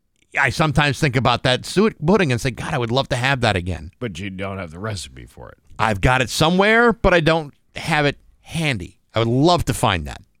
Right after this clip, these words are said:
Speaker 2: Maybe, uh, maybe it's, like, uh, hidden somewhere. Maybe it's, uh,
Speaker 1: Maybe. It's,
Speaker 2: yeah.
Speaker 1: it,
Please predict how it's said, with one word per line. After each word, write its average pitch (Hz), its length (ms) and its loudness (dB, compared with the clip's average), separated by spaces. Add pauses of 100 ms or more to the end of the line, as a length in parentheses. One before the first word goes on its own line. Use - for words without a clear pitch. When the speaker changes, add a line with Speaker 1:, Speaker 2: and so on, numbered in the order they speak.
Speaker 2:
Maybe, 113 640 -2
uh, 127 260 0
maybe 139 280 -2
it's, 139 200 -6
like, 147 320 -2
uh, 147 340 0
hidden 110 640 -6
somewhere. 76 540 -12
Maybe 82 320 -10
it's, 95 220 -12
uh, 113 160 -4
Speaker 1:
Maybe. 110 460 0
It's, 123 220 -2
Speaker 2:
yeah. 85 100 -6
Speaker 1:
it, 80 60 -8